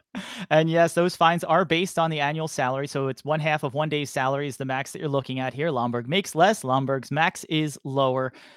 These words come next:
But this one went uncalled. It's one of those plays, I, I, I would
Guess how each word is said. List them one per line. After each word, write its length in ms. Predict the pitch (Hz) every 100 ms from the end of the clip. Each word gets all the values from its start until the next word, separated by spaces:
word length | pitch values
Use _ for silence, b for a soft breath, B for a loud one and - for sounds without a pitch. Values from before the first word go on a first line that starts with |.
| B -
But 280 | 139 147 - _ -
this 280 | 160 233 311
one 180 | 285
went 180 | 226 220
uncalled. 520 | 220 240 175 156 165 - b b -
It's 160 | 165
one 280 | 170 180 220
of 80 | 247
those 180 | 254 240
plays, 400 | 180 165 185 196
I, 140 | 147
I, 280 | 135 143 131 _ _ _ 151
I 80 |
would 180 | 156 147